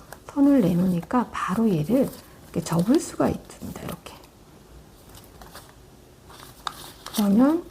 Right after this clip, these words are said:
더 쉽게 접을 수가 있습니다. 이렇게 모아서 이 선과 이 선이 그대로 모아지면서 이 부분은 한쪽으로 넘겨주면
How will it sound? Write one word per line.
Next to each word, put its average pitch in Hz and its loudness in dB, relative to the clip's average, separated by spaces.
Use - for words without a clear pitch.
더 185 2
쉽게 196 -2
접을 165 -4
수가 - -8
있습니다. - -8
이렇게 185 -2
모아서 180 0
이 - -14
선과 208 2
이 175 -2
선이 226 0
그대로 196 2
모아지면서 180 -2
이 247 6
부분은 233 4
한쪽으로 285 0
넘겨주면 196 2